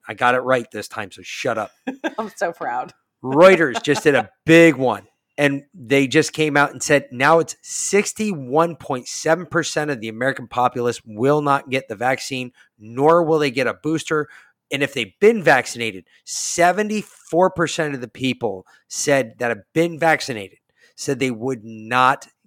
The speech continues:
Speaker 1: get a booster shot. People are starting to listen, folks. They are starting to come around to this. If you are not on this side of the page, you gotta get here. People are listening.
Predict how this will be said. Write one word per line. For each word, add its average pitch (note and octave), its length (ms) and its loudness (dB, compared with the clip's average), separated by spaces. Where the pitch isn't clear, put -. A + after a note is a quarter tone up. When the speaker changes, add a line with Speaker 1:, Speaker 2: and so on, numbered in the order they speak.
Speaker 1:
get B2 300 -2
a A#2 60 -14
booster A2+ 440 -8
shot. F#2 300 -14
People E3 480 0
are C3 140 -8
starting C3+ 500 0
to A#2+ 100 -8
listen, A#2 480 -6
folks. - 460 -16
They B2 100 -6
are A2 100 -2
starting D3 500 0
to C#3+ 60 -6
come C#3+ 240 -6
around B2 300 0
to A2+ 80 -4
this. G2 260 -10
If - 220 -20
you C3+ 240 0
are C#3 100 2
not C3 360 0
on C3+ 140 -2
this C3+ 160 -6
side C#3 380 -2
of C3 80 -12
the B2+ 140 -12
page, C#3+ 380 -4
you G#2+ 140 -10
gotta A#2+ 220 0
get B2+ 200 0
here. G2+ 240 -16
People D3 440 0
are C3+ 160 2
listening. B2 560 -2